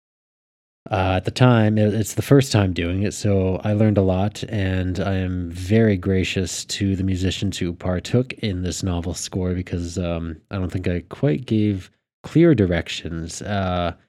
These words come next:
but yeah, you live and learn, and they did a fantastic job. You should check it out.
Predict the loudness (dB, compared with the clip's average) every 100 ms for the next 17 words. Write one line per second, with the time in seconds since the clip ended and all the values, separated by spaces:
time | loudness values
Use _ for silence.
0 | _ _ _ _ _ _ 2 2 2 2
1 | 2 2 2 2 2 4 4 4 2 -2
2 | -2 -2 2 4 4 0 -4 -2 0 -2
3 | -4 -2 0 -2 -4 -8 -4 0 0 0
4 | -2 -4 -6 -4 0 0 0 0 0 -2
5 | -6